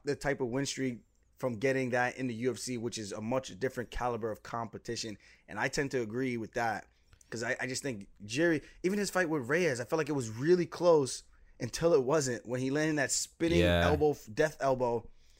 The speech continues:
Speaker 1: that just sent him reeling. Like, that was a nasty, that was a nasty one.
Speaker 2: That was crazy. Do you think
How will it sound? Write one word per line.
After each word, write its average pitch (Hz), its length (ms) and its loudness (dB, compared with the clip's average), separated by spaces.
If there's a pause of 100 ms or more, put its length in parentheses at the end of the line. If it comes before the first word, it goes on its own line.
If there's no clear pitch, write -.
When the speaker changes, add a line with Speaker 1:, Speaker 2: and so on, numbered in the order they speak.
(420)
Speaker 1:
that 120 180 0
just 127 200 -4
sent 143 200 0
him 120 300 -4
reeling. 123 400 2 (320)
Like, 107 200 -10
that 131 180 2
was 131 160 0
a 110 60 -4
nasty, 120 520 -4
that 120 120 -2
was 120 100 0
a 110 40 -6
nasty 107 380 -6
one. 82 160 -16 (140)
Speaker 2:
That 82 100 6
was 85 160 6
crazy. 73 640 0
Do 107 80 6
you 127 80 8
think 156 340 2